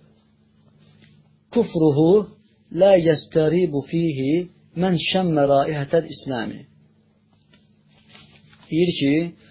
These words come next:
kim bəzi məkanları ibadətlə xüsusiləşdirərsə və ya etiqad edərsə ki,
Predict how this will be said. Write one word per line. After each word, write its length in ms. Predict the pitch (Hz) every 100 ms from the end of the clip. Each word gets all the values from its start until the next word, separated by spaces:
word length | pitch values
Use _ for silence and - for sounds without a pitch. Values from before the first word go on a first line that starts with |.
| _ -
kim 300 | - 190 214 202 - _ _
bəzi 440 | 202 226 220 165 170
məkanları 800 | 156 143 151 143 135 127 120 110 -
ibadətlə 760 | 160 139 151 151 147 180 151 131
xüsusiləşdirərsə 1200 | - - 135 - 135 127 - 139 143 143 - 117 113 143 _ _ _ _ _ _ _ _ _ _ -
və 80 | 156
ya 160 | 180 170 185
etiqad 540 | 165 151 160 196 180
edərsə 560 | 175 139 156 143 - 110
ki, 260 | - 117